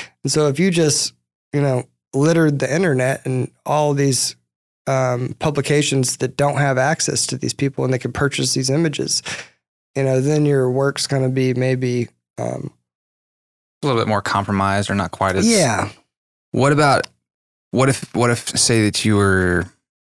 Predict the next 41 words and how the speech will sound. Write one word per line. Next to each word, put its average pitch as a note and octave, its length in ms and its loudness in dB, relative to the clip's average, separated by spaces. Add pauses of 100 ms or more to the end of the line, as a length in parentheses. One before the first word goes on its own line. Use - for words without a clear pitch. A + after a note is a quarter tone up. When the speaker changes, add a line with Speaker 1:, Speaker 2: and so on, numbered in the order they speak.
(760)
Speaker 2:
I A#2+ 60 0
don't A2+ 100 4
know G2 60 2
if G2 60 2
this G2 100 2
is G2+ 60 -2
even E2+ 140 -2
a F#2 60 2
realistic F2+ 500 0
assignment - 440 -2
you B2+ 100 -2
would - 80 -2
have, - 300 -4
but - 100 -4
say - 180 0
you E2 200 0
were D#2+ 120 -2
covering F#2 480 -4
some - 280 -4
sort - 260 -4
of, - 300 -8 (480)
uh, - 460 -6 (1300)
I A#2+ 100 -2
don't F#2 120 -2
know, F#2 240 0
a A#2+ 60 -2
community G#2 440 2
garden. F2+ 460 0 (440)
And F#3+ 160 2
so F2+ 480 2
you F2 180 0
get F2 140 0
a F2 40 0
bunch F2 180 0
of - 60 -10
different F2 220 -4
photos E2 340 0
of F2+ 60 0
this D#2+ 120 -2
community F2+ 360 0
garden, F2 420 -2